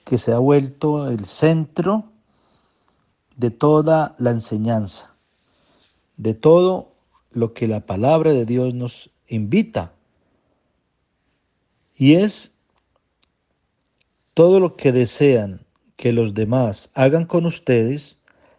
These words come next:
háganlo ustedes con ellos, pues esta es la ley y los profetas".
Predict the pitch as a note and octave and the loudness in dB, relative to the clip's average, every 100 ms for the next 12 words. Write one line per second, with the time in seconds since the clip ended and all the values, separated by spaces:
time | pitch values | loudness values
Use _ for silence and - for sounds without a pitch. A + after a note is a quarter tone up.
0 | _ - C#3+ C#3+ F3 E3+ F3 E3 - D#3 | _ 0 2 2 2 2 -2 -2 2 4
1 | D3 D3+ - - A2 G2+ F#2 G2 - - | 2 -2 -8 -6 -4 -4 -6 -12 -18 -20
2 | _ _ _ - - _ _ - A2+ G#2+ | _ _ _ -20 -20 _ _ -2 0 0
3 | - - D#3+ - D#3 C#3+ B2 C3+ C3+ E3 | -2 2 2 2 0 2 2 2 4 4
4 | G3 G#3 - _ C#3 C3+ C3 - G#2+ G2+ | 2 0 -6 _ -2 0 -2 -4 -8 -6
5 | F#2+ - - - - | -8 -8 -14 -16 -20